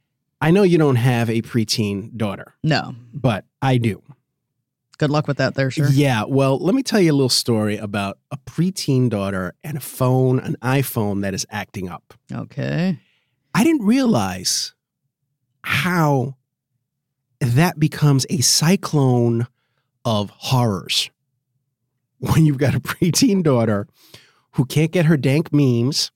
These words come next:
Speaker 2: Uh-huh.
Speaker 1: who can't get her B T S videos, who
Speaker 2: Oh,
Speaker 1: can't
Speaker 2: dear.
Speaker 1: text with her friends.
Speaker 2: So she, it's basically a limb has been amputated
Speaker 1: Yes,
Speaker 2: here.
Speaker 1: absolutely. I had to stop everything
Speaker 2: Mm-hmm.
Speaker 1: and try to get this fixed. But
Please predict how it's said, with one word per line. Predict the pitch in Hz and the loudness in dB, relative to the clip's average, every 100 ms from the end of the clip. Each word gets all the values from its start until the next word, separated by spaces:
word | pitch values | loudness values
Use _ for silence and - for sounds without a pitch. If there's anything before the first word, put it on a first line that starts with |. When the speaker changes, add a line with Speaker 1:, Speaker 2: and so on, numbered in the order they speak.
| _ | _
Speaker 2:
Uh-huh. | 156 143 143 143 | -2 0 2 2
Speaker 1:
who | 143 | 2
can't | 151 175 | 2 0
get | 170 175 | 0 0
her | 147 147 | 0 2
B | 160 | 0
T | 160 160 | 2 0
S | 156 - | 2 0
videos, | 220 107 92 90 95 - - _ _ | -2 -2 -4 -6 -6 -8 -10 _ _
who | 151 139 127 135 | -12 -2 -2 0
Speaker 2:
Oh, | |
Speaker 1:
can't | 160 170 175 | 2 4 4
Speaker 2:
dear. | 170 165 165 170 147 | 2 2 0 0 -2
Speaker 1:
text | - 190 160 - - 165 | -2 -2 -2 -4 -8 -4
with | 135 131 | -2 -2
her | - - 120 113 - _ | -2 -2 0 -2 -6 _
friends. | - 143 117 - - | -6 -2 -2 -4 -6
Speaker 2:
So | 190 170 | -2 0
she, | 202 | 0
it's | 196 160 | -2 0
basically | 208 - 185 175 170 | 0 2 2 2 2
a | 156 | 2
limb | 170 165 | 2 2
has | 156 | 2
been | 131 123 | -2 -2
amputated | 160 185 151 120 120 | -2 -2 -4 -6 -8
Speaker 1:
Yes, | 110 135 120 | -4 -2 -4
Speaker 2:
here. | 127 - | -4 -6
Speaker 1:
absolutely. | 117 - 123 113 107 92 - _ _ _ _ _ _ _ _ | -2 0 0 0 -4 -10 -20 _ _ _ _ _ _ _ _
I | 143 | 0
had | 151 131 170 175 | 2 2 2 2
to | - 156 135 127 - _ | 2 4 4 2 -6 _
stop | - - 131 147 - - | -2 0 0 0 -2 2
everything | 165 135 113 - - _ _ - | 2 2 -4 -8 -20 _ _ -4
Speaker 2:
Mm-hmm. | 151 147 180 156 127 - | 0 2 2 0 -2 -2
Speaker 1:
and | 127 | 0
try | - 110 | 2 0
to | 110 | 0
get | 113 | -4
this | - - | -4 -4
fixed. | 139 120 - | -2 -2 0
But | 214 | -2